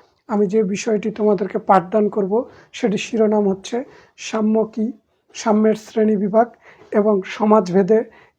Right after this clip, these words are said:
এই সাম্যের যে ভিন্নতা, এটি নিয়ে আলোচনা করা হবে। প্রিয় শিক্ষার্থী, তোমাদের কাছে এই আলোচ্য বিষয়টিকে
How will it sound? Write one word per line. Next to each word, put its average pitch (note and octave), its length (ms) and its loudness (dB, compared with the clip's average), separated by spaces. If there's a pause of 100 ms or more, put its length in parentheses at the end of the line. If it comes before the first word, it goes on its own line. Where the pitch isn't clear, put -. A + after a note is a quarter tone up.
এই G3+ 240 2 (260)
সাম্যের A3 520 0
যে G3+ 180 2
ভিন্নতা, G#3 640 2 (340)
এটি A#3+ 240 0
নিয়ে A3 340 2
আলোচনা G#3 440 0
করা G3+ 220 0
হবে। F#3 280 0 (380)
প্রিয় A#3+ 200 2
শিক্ষার্থী, A#3+ 680 -4 (300)
তোমাদের A3 360 4
কাছে A#3 480 0 (220)
এই G#3 80 4
আলোচ্য A3 440 2
বিষয়টিকে A#3 680 2